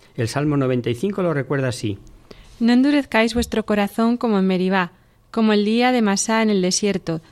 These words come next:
Speaker 2: donde me tentaron vuestros padres".
Speaker 1: Como os he dicho, Mari-, Meribá, que, que significa disputa, querella, y Masá, eh, que es, mm, o significa tentación. Dos palabras que sí veremos repetidas en la Biblia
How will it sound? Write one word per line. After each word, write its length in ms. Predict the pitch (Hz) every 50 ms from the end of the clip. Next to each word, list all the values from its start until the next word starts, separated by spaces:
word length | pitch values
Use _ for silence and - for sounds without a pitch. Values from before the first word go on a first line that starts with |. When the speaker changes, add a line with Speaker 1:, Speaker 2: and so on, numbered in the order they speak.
| - _ -
Speaker 2:
donde 280 | 190 214 208 202 196
me 120 | 196 190 185
tentaron 540 | - 190 190 190 208 214 220 240 247 233 214
vuestros 360 | 190 185 - - 180 175 -
padres". 480 | - 180 165 156 151 151 151 151 -
Speaker 1:
Como 160 | - 131 120 120
os 120 | 117 -
he 60 | 143
dicho, 280 | 135 165 175 - - 180
Mari-, 280 | 160 143 131 127 120 -
Meribá, 760 | 214 233 - 190 135 131 127 123 120 123 135 185 220 254 269 - -
que, 240 | - - 120 120 127
que 160 | - - 110
significa 520 | - - 117 113 110 - - 139 - 143 131
disputa, 680 | 120 113 107 - - 190 202 202 - 175 190 - -
querella, 500 | - 127 120 147 170 180 156 156 170 - - - - - - - - - - - - - -
y 180 | 156 135 131 127
Masá, 480 | 123 120 117 - - - 196 202 - - - _ - -
eh, 140 | - - - -
que 220 | - 127 117 120
es, 240 | 135 - - - -
mm, 320 | 131 139 - - - - - - - - - -
o 160 | - 127 117 -
significa 560 | - - 127 117 113 110 - 143 135 - 156
tentación. 580 | - 135 113 104 95 107 95 - - 110 98 - - - _ _ _ _ _ - - - - - -
Dos 280 | 131 120 185 196 -
palabras 580 | - 196 180 202 220 214 185 165 180 - - -
que 120 | - 123
sí 140 | - - 156
veremos 340 | 147 151 156 170 175 165 127
repetidas 520 | 127 104 110 101 120 131 131 139 123 -
en 80 | 131 117
la 80 | 107
Biblia 520 | 101 117 117 107 92 98 98 92 98 98